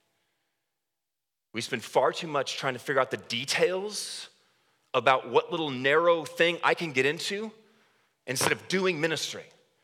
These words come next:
What we're gonna see in a moment is that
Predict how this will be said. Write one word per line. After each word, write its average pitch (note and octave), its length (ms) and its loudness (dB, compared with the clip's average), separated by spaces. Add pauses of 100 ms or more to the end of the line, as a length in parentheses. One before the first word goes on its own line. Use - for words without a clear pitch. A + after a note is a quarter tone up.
(380)
What - 160 6
we're F#3+ 80 0
gonna F#3 140 4
see - 260 -2
in F#3+ 80 4
a F3 40 6
moment E3 580 -4 (380)
is C#3 180 -2
that D3+ 180 6